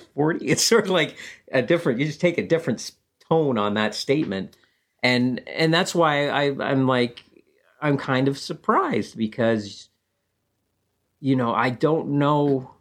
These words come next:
what I would do if I had a son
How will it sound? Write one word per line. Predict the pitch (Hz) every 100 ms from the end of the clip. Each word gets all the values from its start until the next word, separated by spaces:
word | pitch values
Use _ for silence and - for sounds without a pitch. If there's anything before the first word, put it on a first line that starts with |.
| 135
what | 143 135
I | 127 208
would | 226 113 95
do | 101 98 107 -
if | 107 -
I | 104 107
had | 110 104
a |
son | - - 90 98 147